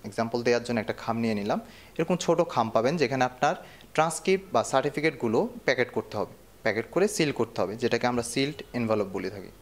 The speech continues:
So সেটা কিভাবে করব একটু দেখে নিই। আপনার certificate, transcript একসাথে প্যাকেজটা আপনি হাতে নেবেন, সেটাকে এই প্যাকেটটাতে ভরার জন্যে আপনি সেটাকে ভাঁজ করতে হবে। কিভাবে ভাঁজ করতে হবে সেটা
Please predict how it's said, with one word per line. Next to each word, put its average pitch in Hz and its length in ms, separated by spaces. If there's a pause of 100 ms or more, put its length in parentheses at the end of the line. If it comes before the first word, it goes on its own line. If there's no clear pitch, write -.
(480)
So 143 80
সেটা 147 200
কিভাবে 143 380
করব 123 300
একটু 135 220
দেখে 113 220
নিই। 156 160 (1160)
আপনার 165 240
certificate, 185 640 (220)
transcript 143 640
একসাথে 120 300
প্যাকেজটা 117 460
আপনি 110 160
হাতে 117 240
নেবেন, 123 280 (440)
সেটাকে 170 540 (200)
এই 220 160
প্যাকেটটাতে 185 760 (1080)
ভরার 131 320
জন্যে 123 360 (100)
আপনি 120 240
সেটাকে 123 300
ভাঁজ 120 260
করতে - 260
হবে। 98 120
কিভাবে 185 380
ভাঁজ 131 300
করতে 175 260
হবে 120 200 (340)
সেটা 139 480